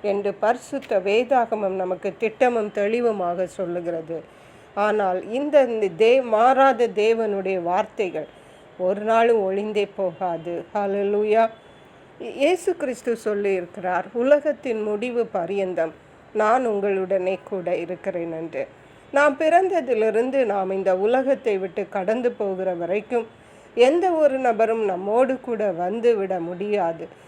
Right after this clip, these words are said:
அவர்கள் நினைத்தாலும் முடியாது, அவர்கள் ஆசைப்பட்டாலும் முடியாது, நாம் ஆசைப்பட்டாலும் முடியாது.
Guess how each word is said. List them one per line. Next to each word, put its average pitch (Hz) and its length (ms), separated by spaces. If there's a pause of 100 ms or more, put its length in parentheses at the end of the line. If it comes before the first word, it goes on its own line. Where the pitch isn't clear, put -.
(260)
அவர்கள் 277 460
நினைத்தாலும் 277 840
முடியாது, 175 840 (240)
அவர்கள் 277 340
ஆசைப்பட்டாலும் 233 1000
முடியாது, 175 680 (400)
நாம் 226 360
ஆசைப்பட்டாலும் 208 920
முடியாது. 170 640